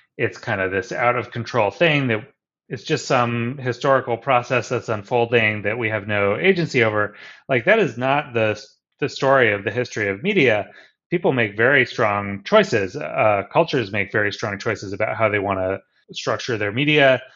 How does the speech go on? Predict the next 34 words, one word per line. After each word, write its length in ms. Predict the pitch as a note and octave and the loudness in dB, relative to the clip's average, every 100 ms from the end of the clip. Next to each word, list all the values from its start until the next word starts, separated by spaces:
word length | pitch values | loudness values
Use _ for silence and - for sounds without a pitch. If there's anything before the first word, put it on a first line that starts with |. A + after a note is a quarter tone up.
| _ _ | _ _
who 120 | C3+ | 0
gets 240 | A#2+ A2+ - | 0 0 -4
to 60 | |
play 180 | A2 A#2+ | -4 -4
what 220 | G#2+ G#2 | -2 -6
kind 180 | - G2 | -6 -10
of 100 | G2 | -2
role. 460 | D#3 E3 C3 A2+ - _ _ _ - | 4 6 6 2 -6 _ _ _ -6
And 180 | B2 | -2
those 360 | B2+ D3 C3 - | 2 0 -2 -4
have 320 | C#3+ C3 G#2 | 0 0 0
big 200 | C3 C#3+ | -2 -2
consequences 800 | D3 D#3+ F#3+ - G#2 - G2+ F#2+ | -2 -2 -2 -4 -8 -6 -8 -6
in 120 | A2 G#2+ | -10 -6
terms 300 | A#2 G#2+ G#2+ | -6 -4 -4
of 180 | G2+ | -2
the 120 | A2+ G2+ | -4 -2
development 440 | A2 C3 D3 A2 | 4 4 4 -2
of 80 | G2 | -4
those, 420 | G2 F2+ - _ _ _ | -4 -6 -20 _ _ _
those 180 | G#2 F#2 | -6 -4
cultures. 480 | A2 G2 A#2+ - D3 | -6 -6 -8 -12 -12
And 140 | A#2+ | -10
you 80 | G2+ | -8
can 120 | G#2 | -6
look 180 | G2+ - | -8 -8
at 80 | G#2+ | -10
the 100 | A2 | -10
history 320 | G#2 - G#2+ | -8 -10 -10
of 100 | G#2 | -4
radio 400 | C#3 C3 B2+ A2+ | 0 2 2 2
and 160 | G#2+ G2+ | 0 -4
T 120 | A#2 | -4
V, 380 | B2+ A#2+ A2+ | 2 4 4